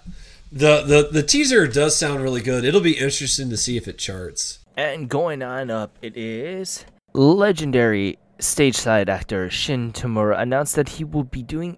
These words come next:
Speaker 2: a solo debut into the music industry. If you guys don't know who he is,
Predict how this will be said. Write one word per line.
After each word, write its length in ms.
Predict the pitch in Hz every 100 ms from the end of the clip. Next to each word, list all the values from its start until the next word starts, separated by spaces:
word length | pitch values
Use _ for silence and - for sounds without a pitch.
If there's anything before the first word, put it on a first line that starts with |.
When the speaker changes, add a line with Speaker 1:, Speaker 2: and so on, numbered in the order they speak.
| -
Speaker 2:
a 180 | 175 180
solo 480 | - - 160 226 156
debut 540 | 131 117 104 101 110 -
into 440 | 151 143 - 131
the 160 | - 110
music 420 | 104 92 90 92 _ _ _
industry. 760 | 117 110 104 - - 82 78 - _ - -
If 80 | 110
you 40 |
guys 280 | 110 107 -
don't 160 | 113
know 180 | 107 98
who 280 | 92 - 104
he 360 | 92 - 226 277
is, 300 | 95 95